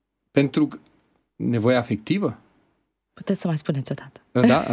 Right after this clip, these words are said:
Speaker 1: Bun, mai spun o dată. Atunci când devii părinte,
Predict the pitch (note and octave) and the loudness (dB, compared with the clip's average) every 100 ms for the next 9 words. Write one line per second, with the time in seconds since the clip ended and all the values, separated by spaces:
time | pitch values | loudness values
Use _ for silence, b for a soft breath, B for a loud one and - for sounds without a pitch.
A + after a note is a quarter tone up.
0 | A#2+ D3+ D3 A2 C#3 - F#3 C#3+ A2+ - | 0 2 2 2 2 4 4 4 2 -6
1 | _ _ A#2+ - D#3+ - A3+ E3 C#3+ F3+ | _ _ -4 0 0 2 2 4 2 4
2 | F3+ G3+ B3+ B2+ | 4 4 2 0